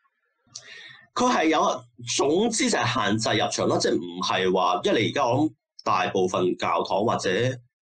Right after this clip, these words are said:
就我冇，我冇去，我反而冇去過回教國家旅行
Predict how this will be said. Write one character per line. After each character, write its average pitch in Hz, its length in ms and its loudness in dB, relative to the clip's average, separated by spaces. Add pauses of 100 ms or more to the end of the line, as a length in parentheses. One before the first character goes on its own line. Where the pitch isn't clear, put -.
(500)
就 - 100 -4
我 101 220 2
冇， 113 100 4
我 110 220 2
冇 104 120 4
去， 104 240 2
我 120 60 2
反 151 160 0
而 107 60 0
冇 92 200 0
去 90 60 2
過 92 100 2
回 80 220 -2
教 82 180 0
國 - 200 -4
家 98 140 -2
旅 92 40 2
行 76 120 -2